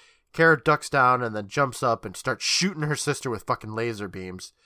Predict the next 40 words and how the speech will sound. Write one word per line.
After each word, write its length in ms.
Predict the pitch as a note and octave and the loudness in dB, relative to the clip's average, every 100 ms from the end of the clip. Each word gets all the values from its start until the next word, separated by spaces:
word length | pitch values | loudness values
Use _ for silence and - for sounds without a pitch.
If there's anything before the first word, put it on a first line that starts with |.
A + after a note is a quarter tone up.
| _ _ _ _ _ _ - | _ _ _ _ _ _ 0
But 260 | B2 A#2+ | 0 2
Ashley 340 | C#3+ D#3 - D3+ | 2 2 0 -2
dodges 500 | D3+ C3+ C#3 B2+ A2+ | 4 6 6 2 -4
them 180 | B2 A2 | -2 2
all, 420 | G#2 G2 G2 _ _ _ _ | 0 0 -4 _ _ _ _
and 140 | A#2+ G#2+ | -8 -4
then 140 | G#2 | -6
she 260 | - - D3 | -6 -6 -6
shoots 320 | - A2+ - | -6 -10 -14
Kara, 520 | - A2 F#2+ F2 F#2+ - - | -8 -4 -4 -6 -12 -18 -8
and 100 | A#2+ | -4
that 120 | A#2+ | 0
gives 180 | C#3+ A#2 | -2 -2
her 80 | A2+ | -6
the 100 | G2+ | -6
second 340 | A#2 A2 G2 | -8 -8 -12
point. 280 | A2 F#2+ E2+ _ _ _ | -8 -8 -8 _ _ _
There's 160 | C#3 D#3 | -6 2
more 160 | G3 | 2
cheers 300 | G3+ F#3+ F3 | 2 0 0
from 200 | - D#3 | 2 0
the 80 | C3 | 0
drawn-on 440 | C3 B2+ B2 A#2+ | 2 4 4 2
images, 540 | A#2+ A#2 A#2 A2 G#2+ G2+ - | -2 -6 -4 -4 -6 -10 -8
and 240 | A2+ A2+ | -6 -2
then 200 | B2 C#3 | -2 0
the 60 | C#3 | -2
gals 400 | B2+ A2 A2 - | 0 0 0 -2
get 180 | B2+ - | -10 -6
back 260 | G2 F#2 | -6 -6
into 300 | G2+ F#2+ G2+ G2 | -12 -16 -14 -14
it. 120 | - _ _ - | -14 _ _ -8
And 100 | B2 | -8
this 100 | A#2 | -4
time, 280 | D3 C#3+ E3+ G#2+ | 0 0 -2 -6
Ashley's 420 | G#2+ - B2 - | -6 -4 -10 -8
sneaking 320 | - A#2 G#2+ | -8 -8 -6
up 120 | G2 | -6
on 140 | A2+ F#2 | -8 -10
Kara, 400 | - G#2+ F#2+ | -6 -4 -6